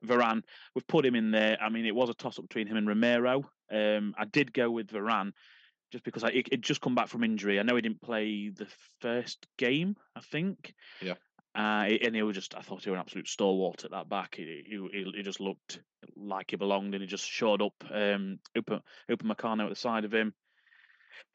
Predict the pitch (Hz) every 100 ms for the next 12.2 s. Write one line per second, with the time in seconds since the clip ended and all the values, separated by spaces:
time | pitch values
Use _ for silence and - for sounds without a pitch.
0 | - - - 147 165 - 143 151 143 135
1 | 139 143 143 147 147 - 127 113 107 120
2 | - 107 107 - 113 95 113 107 101 -
3 | 127 120 107 - 110 107 104 _ _ -
4 | 123 120 110 101 113 107 110 101 95 -
5 | - _ 117 101 101 92 101 98 92 101
6 | 95 107 98 90 107 104 98 98 98 -
7 | - 107 98 95 95 98 95 95 85 95
8 | 104 - 92 92 95 _ _ _ _ _
9 | - 87 87 82 - - 98 _ _ _
10 | _ _ _ _ - 143 135 139 - 151
11 | 170 151 156 147 - 143 139 - 151 127
12 | 101